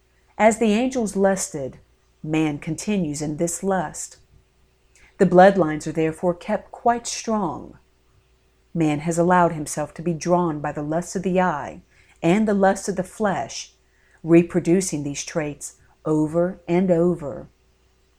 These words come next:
generation after generation. Men and women lust after each other. Men even lust after men. Women after women. Animals are in sordid cases lusted after.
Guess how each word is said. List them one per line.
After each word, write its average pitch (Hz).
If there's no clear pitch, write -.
generation 180
after 147
generation. 175
Men 180
and 208
women 185
lust 190
after 151
each 147
other. 151
Men 160
even 180
lust 170
after 190
men. 202
Women 160
after 196
women. 190
Animals 160
are 160
in 151
sordid 180
cases 202
lusted 156
after. 190